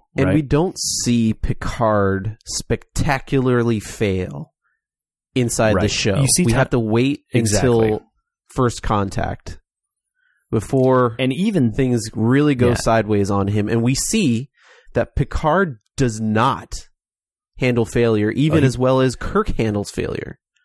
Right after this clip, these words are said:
Speaker 1: Like
Speaker 2: And that's exactly where I was going. You took it exactly to where I wanted to say. And that scene in First Contact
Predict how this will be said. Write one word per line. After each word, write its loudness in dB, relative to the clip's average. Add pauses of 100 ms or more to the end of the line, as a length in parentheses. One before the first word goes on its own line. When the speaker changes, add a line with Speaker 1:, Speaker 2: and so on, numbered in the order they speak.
(340)
Speaker 1:
Like -2
Speaker 2:
And -8
that's 0
exactly 0
where 2
I 0
was 0
going. 0
You -2
took 0
it -2
exactly 0
to -4
where 0
I 0
wanted 0
to 0
say. 0
And 0
that -2 (120)
scene 2
in 2
First -4
Contact -2